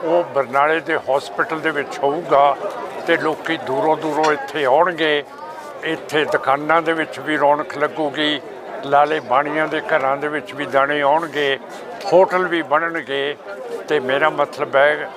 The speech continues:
ਜਿਹੜਾ ਬਰਨਾਲਾ ਸ਼ਹਿਰ ਹੈ, ਇਹਦੇ ਵਿੱਚ ਬਹੁਤ ਜ਼ਿਆਦਾ ਇਸ ਦੇ ਨਾਲ ਪ੍ਰੋਗਰੈਸ ਹੋਊਗਾ।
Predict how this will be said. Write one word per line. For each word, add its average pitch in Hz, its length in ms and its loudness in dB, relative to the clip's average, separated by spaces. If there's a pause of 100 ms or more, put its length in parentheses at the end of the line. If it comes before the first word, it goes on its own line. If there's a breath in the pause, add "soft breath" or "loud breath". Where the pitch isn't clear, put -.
(560)
ਜਿਹੜਾ 151 240 4
ਬਰਨਾਲਾ 123 560 4
ਸ਼ਹਿਰ 156 420 0
ਹੈ, 135 240 2 (640)
ਇਹਦੇ 156 260 0
ਵਿੱਚ 147 580 0 (200)
ਬਹੁਤ 160 280 6 (120)
ਜ਼ਿਆਦਾ 147 500 4 (120)
ਇਸ 143 320 -6
ਦੇ 147 160 -6
ਨਾਲ 135 320 2
ਪ੍ਰੋਗਰੈਸ 135 680 -2
ਹੋਊਗਾ। 127 460 -2